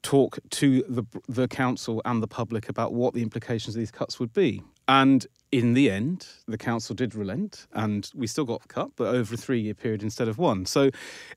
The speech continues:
it was, I think it was we as a board and as the executive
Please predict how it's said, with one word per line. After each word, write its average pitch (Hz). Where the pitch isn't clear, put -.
it 165
was, 143
I 165
think 127
it -
was 127
we 123
as 131
a 123
board 113
and 110
as 98
the 110
executive 113